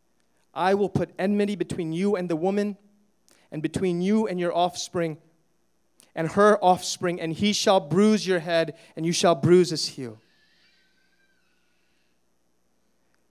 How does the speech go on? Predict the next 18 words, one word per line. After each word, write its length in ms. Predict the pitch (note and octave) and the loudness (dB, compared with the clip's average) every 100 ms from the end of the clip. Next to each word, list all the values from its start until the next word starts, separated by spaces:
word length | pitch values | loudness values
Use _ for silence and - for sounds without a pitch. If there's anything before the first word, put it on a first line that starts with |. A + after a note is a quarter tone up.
| _ _ | _ _
Instead 300 | _ - F#3 | _ -8 -6
of 80 | F#3+ | -4
saying 300 | F#3+ F#3 F3 | -4 -6 -8
to 100 | E3 | -10
the 100 | D#3 | -12
woman, 380 | C#3 C3+ A#2 A2+ _ _ _ _ _ _ _ _ _ _ - _ _ _ _ | -12 -12 -16 -18 _ _ _ _ _ _ _ _ _ _ -20 _ _ _ _
"Through 160 | - F3 | 0 0
your 260 | F3+ F3 | 4 4
offspring, 580 | D#3+ E3 - - E3 D#3 | 4 2 0 -4 -2 -2
I 140 | D#3 D#3+ | -4 -6
am 80 | E3 | -6
going 160 | D#3 | -10
to 40 | C#3+ | -10
crush 420 | - F3 E3+ - | -12 -10 -10 -10
you 120 | F3 | -14
for 180 | - D#3+ | -12 -14
your 160 | D3 | -12
sin" 340 | C3+ - C#3+ | -12 -12 -14